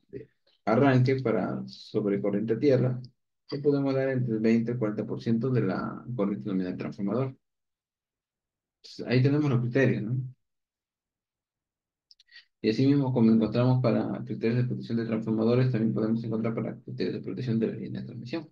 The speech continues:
Ok. Entonces, ¿no? Con esos criterios es que podemos definir nuestros arranques.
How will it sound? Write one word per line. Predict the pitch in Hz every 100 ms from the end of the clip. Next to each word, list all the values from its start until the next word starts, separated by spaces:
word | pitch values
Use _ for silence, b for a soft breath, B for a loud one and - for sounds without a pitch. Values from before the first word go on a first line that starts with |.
| _ _ _ _ _ _ _ _ _ _ _ _ -
Ok. | 123 131 127 127 - _ _ _ _ _ _ -
Entonces, | 101 107 98 - - _ _ _ -
¿no? | - - - _ _ _ _ _ _ -
Con | 92 127
esos | 127 -
criterios | 131 123 131 139
es | 131
que | -
podemos | - 101 117 127
definir | 113 98 107 160
nuestros | 127 127 -
arranques. | - - -